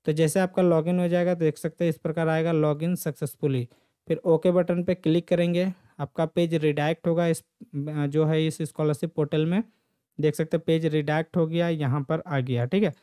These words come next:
सभी एलिजिबिलिटी यहाँ पर दिखेगा, ये सब आपके पास है एलिजिबल तो आप अप्लाई कर सकते हैं। सिर्फ इंडियन स्टूडेंट अप्लाई कर सकते हैं, other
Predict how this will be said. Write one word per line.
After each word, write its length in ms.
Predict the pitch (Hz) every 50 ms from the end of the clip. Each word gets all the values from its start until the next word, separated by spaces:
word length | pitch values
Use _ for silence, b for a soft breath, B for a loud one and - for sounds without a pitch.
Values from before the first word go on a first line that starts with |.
| b b b b _
सभी 280 | - - 160 156 175 196 185
एलिजिबिलिटी 640 | 175 175 170 165 160 165 160 165 165 165 160 - 190
यहाँ 260 | 185 170 160 160 160
पर 160 | 156 - 165 160
दिखेगा, 420 | 151 156 143 - 170 165 170 170
ये 200 | 165 156 151 147
सब 180 | 135 - 160 160
आपके 220 | 156 151 - - 156
पास 320 | - - 156 156 147 -
है 120 | 156 156 160
एलिजिबल 500 | 151 151 151 143 151 147 156 165 170 180
तो 160 | - - - 147
आप 140 | 143 143
अप्लाई 280 | 147 143 - 151 147 143
कर 160 | 143 - 151 143
सकते 320 | - 165 156 - - 170
हैं। 120 | 170 190 b b b b b b b _
सिर्फ 260 | - - 180 170 175 -
इंडियन 440 | 175 165 170 165 175 180 180 175
स्टूडेंट 400 | 160 - - - 156 165 170 170
अप्लाई 260 | 160 151 - 160 156 156
कर 120 | 165 160
सकते 340 | 135 - 160 156 - - 175
हैं, 80 | 160 151
other 320 | 151 147 151 165 170 180